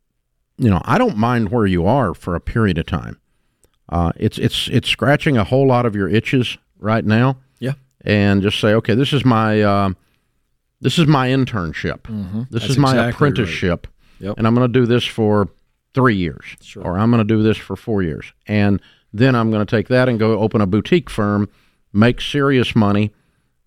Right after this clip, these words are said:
Speaker 1: on, on part of my clients and pro bono the rest of 'em, and still scratch a lot of that itch." I don't think you have to necessarily build up a pile of wealth and then work for nothing at Legal Aid to have done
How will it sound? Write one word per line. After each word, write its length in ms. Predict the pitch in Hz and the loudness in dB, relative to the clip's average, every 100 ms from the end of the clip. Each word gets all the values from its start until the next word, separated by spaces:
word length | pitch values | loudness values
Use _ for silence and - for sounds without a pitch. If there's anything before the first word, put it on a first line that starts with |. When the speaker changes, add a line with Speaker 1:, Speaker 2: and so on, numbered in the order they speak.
| _ _ _ | _ _ _
Speaker 1:
on, 160 | 104 110 | -4 -4
on 220 | 104 110 101 | 0 0 2
part 220 | 139 143 | 2 0
of 60 | 117 | 0
my 100 | 110 | -2
clients 480 | 123 110 113 107 | -2 0 0 -2
and 220 | - 101 - | -4 -4 0
pro 160 | 120 | 0
bono 380 | 107 117 110 107 | 2 2 2 0
the 100 | 95 | 0
rest 280 | 107 123 - | 0 0 -2
of 160 | 82 76 | -4 -2
'em, 160 | 95 - _ _ _ _ | -6 -8 _ _ _ _
and 380 | - 98 98 95 | -2 2 2 0
still 300 | - 131 117 | 0 2 2
scratch 520 | - - 113 101 - - | 0 -4 -2 -2 -6 -10
a 60 | 110 | -4
lot 180 | 107 98 | -2 0
of 60 | |
that 160 | 92 92 | 0 0
itch." 220 | 104 - - | 0 -2 -4
I 60 | 110 | -4
don't 340 | 95 170 170 | 0 0 0
think 240 | 151 131 | -2 0
you 80 | 120 | 0
have 120 | 117 | 0
to 60 | - | 0
necessarily 360 | 113 110 113 98 | -2 0 0 0
build 200 | 104 104 | 2 2
up 100 | 92 | -2
a 40 | |
pile 260 | - 110 101 | -2 0 0
of 80 | 92 | 2
wealth 260 | 113 101 | 2 0
and 120 | 98 95 | 0 0
then 120 | 95 | 2
work 160 | 95 - | 0 0
for 120 | 92 | 0
nothing 300 | 101 104 90 | 2 2 0
at 60 | 85 | 2
Legal 280 | 90 85 92 | 2 2 2
Aid 240 | 85 67 _ _ _ _ _ - | 2 -2 _ _ _ _ _ -2
to 180 | 131 104 | 2 4
have 240 | 110 92 | 2 2
done 400 | 127 123 120 110 | 2 2 2 -2